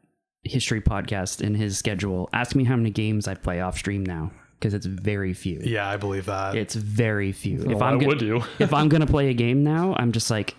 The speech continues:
Speaker 1: "I just gotta fit into this, this stream schedule." I, I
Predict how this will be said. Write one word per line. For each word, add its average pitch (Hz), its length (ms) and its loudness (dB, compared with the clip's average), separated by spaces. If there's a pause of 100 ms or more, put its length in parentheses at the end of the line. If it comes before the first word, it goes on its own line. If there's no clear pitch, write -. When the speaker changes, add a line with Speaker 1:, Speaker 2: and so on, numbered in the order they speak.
Speaker 1:
"I 110 220 -2
just - 220 -6
gotta 110 180 -2
fit 117 160 2
into 117 200 2
this, - 520 -4
this 117 160 0
stream 123 340 0
schedule." 107 360 -2
I, 135 280 0
I 131 200 -2